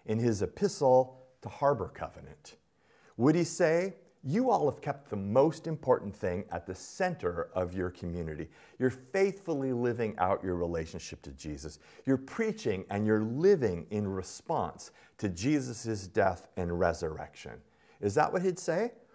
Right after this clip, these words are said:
Or would he say, "You've gotten distracted from the main thing"? There are so many things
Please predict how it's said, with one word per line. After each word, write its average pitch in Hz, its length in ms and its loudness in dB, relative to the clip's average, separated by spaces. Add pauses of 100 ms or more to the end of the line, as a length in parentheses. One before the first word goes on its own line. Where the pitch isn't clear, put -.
(180)
Or 127 180 10
would 139 240 4
he 226 140 -4
say, 98 520 -4 (400)
"You've 147 260 -6
gotten 143 360 -2
distracted 127 920 -6 (300)
from 123 280 -2
the 123 80 0
main 98 600 -2 (180)
thing"? 71 460 -8 (960)
There 151 100 4
are 147 60 2
so 196 600 -4
many 175 280 -4
things 113 560 -8